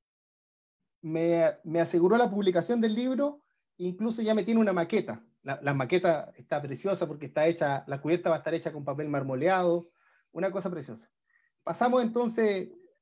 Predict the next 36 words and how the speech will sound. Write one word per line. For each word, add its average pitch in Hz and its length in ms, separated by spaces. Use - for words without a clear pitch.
eh, 160 140
de 175 500
neoliberalismo 208 1040
y 185 120
diseño 262 640
a 185 180
amor 247 440
y 185 80
diseño. 117 460
Ese 180 220
es 220 80
el - 120
título 220 380
del 196 140
último 202 340
libro 233 560
y 160 400
estoy, 180 560
estoy 196 360
seguro 220 380
que 208 200
al 180 160
menos 269 380
les 170 180
va 220 60
a 226 40
resultar 214 360
interesante 226 640
un, 226 200
un 175 120
poquitito 226 460
porque 180 460
trato 226 320
de 208 240
demostrar 185 560
cómo 277 500